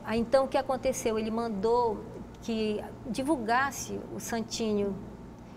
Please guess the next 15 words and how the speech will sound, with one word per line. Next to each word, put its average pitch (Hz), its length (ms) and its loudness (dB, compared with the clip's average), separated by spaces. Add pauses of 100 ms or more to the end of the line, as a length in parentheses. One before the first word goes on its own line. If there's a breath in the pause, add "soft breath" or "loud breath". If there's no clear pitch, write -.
(200 loud breath)
com 220 160 2
o 220 60 2
Jesus 214 440 0
misericordioso, 214 1000 2
né? 208 280 0 (520 loud breath)
E 262 100 0
aí 302 260 4 (100)
tem 269 120 2
muitas 247 420 0
graças 208 920 2
no 202 120 0
meio 208 260 4
disso, 220 480 -4
não 208 160 0
é? 214 200 -2